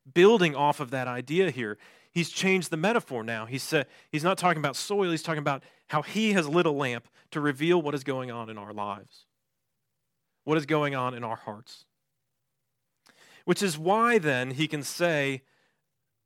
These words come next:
in, you know, verses twenty-four and twenty-five that, you know, the haves will have more and the have-nots will have less.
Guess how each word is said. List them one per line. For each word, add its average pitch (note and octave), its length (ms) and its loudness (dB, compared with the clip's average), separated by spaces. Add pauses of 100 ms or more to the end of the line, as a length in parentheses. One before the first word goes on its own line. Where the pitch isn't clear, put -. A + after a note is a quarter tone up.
(200)
in, D3 300 -2
you C#3 100 -6
know, C3 80 -2
verses D3+ 280 -2
twenty-four E3 400 0
and C3+ 60 -8
twenty-five D#3+ 640 0
that, C3+ 180 0 (280)
you D#3 80 2
know, C3 80 4
the C3+ 180 0
haves D#3 680 0
will D3+ 120 -2
have F3+ 200 0
more G#3 340 0 (580)
and C3+ 120 -8
the D3 40 -2
have-nots D#3+ 460 2
will D3+ 80 -4
have C#3 160 -2
less. G#2+ 360 -10